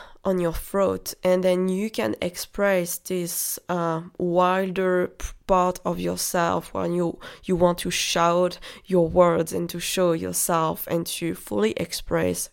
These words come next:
who you are. When you activate the root center, which is the first center on the pelvis, then you feel much more grounded, much more anchored on the earth, and you are really,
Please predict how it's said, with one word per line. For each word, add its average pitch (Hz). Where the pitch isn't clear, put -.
who 170
you 165
are. -
When 202
you 220
activate 208
the 185
root 190
center, 262
which 202
is 185
the 165
first 196
center 202
on 175
the 170
pelvis, 208
then 190
you 190
feel 190
much 180
more 175
grounded, 165
much 170
more 165
anchored 175
on 170
the 165
earth, -
and 175
you 175
are 170
really, 196